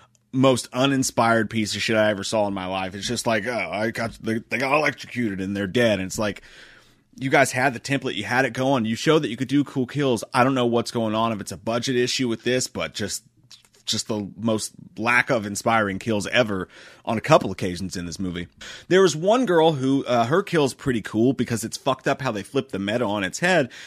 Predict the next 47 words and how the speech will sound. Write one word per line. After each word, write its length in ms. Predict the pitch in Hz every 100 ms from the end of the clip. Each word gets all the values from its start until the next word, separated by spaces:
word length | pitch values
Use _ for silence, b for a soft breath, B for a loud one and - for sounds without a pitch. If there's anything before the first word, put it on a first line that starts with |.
| B
and 140 | 123
they're 100 | 143
watching 560 | 120 131 170 190 156 135
one 160 | 127 123
of 80 |
the, 100 | 120
what's 300 | 110 123 -
supposed 420 | - 127 147 165 -
to 60 |
be 160 | 117 156
one 180 | 131 117
of 60 |
these 140 | 110 101
director's 600 | 107 117 123 - 107 104
student 440 | - 160 170 -
films, 420 | 107 95 90 92 B B -
and 140 | 135
all 180 | 139 147
of 80 | 131
a 60 |
sudden 500 | - 143 127 127 117
the 80 | 113
tape 340 | - 147 180
clips, 380 | - 117 107 -
and 160 | - 117
it's 160 | 113 -
actually 400 | 123 131 151 135
the 140 | 110
killer 540 | - 147 160 117 98 - b b
chasing 440 | - 151 151 143 123
down 260 | 131 139
this 180 | 113 -
really 260 | 127 127 113
terrible 440 | 123 120 107 107
actress 500 | 117 131 - 101 -
with 220 | 107 123
his 160 | 123 104
camera 540 | - 139 135 113 101 B B B -
and, 400 | 117 110 107 -
you 100 | 117
know, 100 | 104
stabbing 460 | - 151 190 156 107
her 140 | 104
and 120 | 95
showing 380 | 92 156 147 135
the 60 | 101
kill. 400 | - 185 170 95